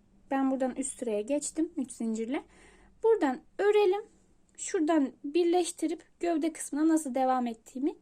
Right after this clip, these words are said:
anlatayım. Evet, şimdi buradan ben üç zincirle üste geçtim. Bakıyorum dibinde boşluk var. Hemen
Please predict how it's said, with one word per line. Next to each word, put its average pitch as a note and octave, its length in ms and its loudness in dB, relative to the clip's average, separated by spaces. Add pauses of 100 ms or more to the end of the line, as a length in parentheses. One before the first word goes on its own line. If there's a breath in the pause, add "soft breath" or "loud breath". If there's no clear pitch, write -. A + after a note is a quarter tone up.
(140)
anlatayım. A#3 460 -4 (1700 loud breath)
Evet, D#4 240 -12
şimdi E4+ 360 0
buradan D4+ 340 0
ben C#4 180 -2
üç D4+ 140 -4
zincirle B3+ 600 -2 (260)
üste D4 320 -6
geçtim. C4 540 -6 (880 soft breath)
Bakıyorum D#4+ 400 0
dibinde C4 400 -2
boşluk A#3 440 -8
var. G3+ 140 -14
Hemen C4 420 -6